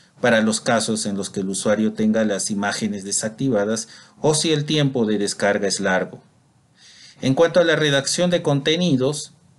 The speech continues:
no es recomendable introducir textos muy extensos en aplicaciones para móviles por varios motivos.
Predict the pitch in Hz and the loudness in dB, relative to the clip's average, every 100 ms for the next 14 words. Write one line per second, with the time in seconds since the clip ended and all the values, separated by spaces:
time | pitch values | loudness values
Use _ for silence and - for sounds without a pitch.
0 | _ _ - - - 143 170 170 190 175 | _ _ -20 -20 -6 2 2 4 2 2
1 | 156 151 160 165 151 147 143 139 156 147 | 0 2 2 2 0 0 0 0 0 0
2 | 156 151 - 135 - 185 180 147 - - | 0 -2 -2 -4 -2 0 0 0 -2 0
3 | 196 190 143 123 117 127 123 123 127 123 | 0 0 0 -2 -2 -2 -2 -4 0 0
4 | 147 143 135 139 127 131 147 135 123 120 | 0 -2 -2 0 2 2 2 0 0 2
5 | 117 117 - 131 127 147 135 117 120 123 | 0 -2 2 2 4 2 2 -2 -2 -2
6 | 208 170 90 85 - | 0 0 -2 -6 -12